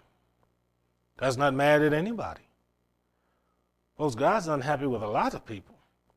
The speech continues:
Yeah. He is unhappy with a lot of people. And I really believe he's unhappy with those people who say they are in covenant with him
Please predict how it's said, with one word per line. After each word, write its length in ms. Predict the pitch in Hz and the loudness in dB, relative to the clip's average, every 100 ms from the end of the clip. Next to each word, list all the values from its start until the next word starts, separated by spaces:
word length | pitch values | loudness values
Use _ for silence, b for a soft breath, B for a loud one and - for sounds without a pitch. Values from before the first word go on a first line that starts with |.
| _ _ _ _ _ - | _ _ _ _ _ -16
Yeah. 220 | 139 214 143 _ _ _ _ _ _ _ | -12 -12 -14 _ _ _ _ _ _ _
He 200 | 180 220 | -4 -2
is 140 | 143 | -2
unhappy 480 | 147 139 139 156 151 | -2 -2 0 -2 -2
with 200 | 127 117 | -4 -4
a 20 | |
lot 360 | 113 151 170 160 | -2 -2 -2 -4
of 200 | - 143 | -12 -12
people. 400 | - 185 - 92 B B B - | -8 -8 -8 -16 B B B -6
And 140 | 127 | 0
I 60 | 131 | 2
really 280 | 123 214 226 | 6 8 8
believe 320 | 156 151 147 | 6 4 4
he's 140 | 139 | 4
unhappy 420 | 120 127 151 147 | 2 2 2 2
with 220 | 147 135 123 | 0 0 4
those 260 | 151 165 | 4 4
people 380 | - 156 147 143 | 0 -2 0 -2
who 100 | 131 | -4
say 340 | 120 156 170 | -2 2 4
they 220 | 175 160 143 | 4 4 4
are 180 | 143 | 4
in 160 | 135 117 | 2 -2
covenant 500 | - 170 160 160 135 | 2 2 2 -2 -2
with 160 | 131 104 | -4 -4
him 520 | 113 196 147 143 | 0 2 4 2